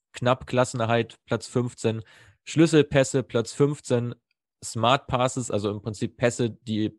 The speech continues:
Gegner überspielen, geht so ein bisschen in Richtung Packing. Ähm, den Wert wird, der Wert wird aber nicht geführt, weil Stefan Reinhardt den exklusiv hat.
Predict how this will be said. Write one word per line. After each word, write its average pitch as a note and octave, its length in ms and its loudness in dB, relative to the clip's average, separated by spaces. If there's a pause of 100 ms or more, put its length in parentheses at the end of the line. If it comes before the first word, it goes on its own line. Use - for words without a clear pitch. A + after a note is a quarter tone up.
(180)
Gegner A#2+ 400 0
überspielen, B2+ 720 0 (300)
geht - 180 -2
so A#2 80 -6
ein A#2 40 -2
bisschen A2 220 -2
in G#2+ 80 -6
Richtung G#2+ 360 -6
Packing. B2+ 460 -2 (380)
Ähm, G2+ 200 -6
den G#2 240 -4
Wert A2 240 0
wird, - 220 -4
der G#2 100 0
Wert G#2 180 -2
wird G#2 80 0
aber G2+ 180 0
nicht G#2 180 -8
geführt, A2+ 380 -4
weil G2+ 100 0
Stefan G#2+ 340 -2
Reinhardt G#2+ 380 -2
den G#2+ 100 -4
exklusiv G#2+ 560 -4
hat. B2+ 240 2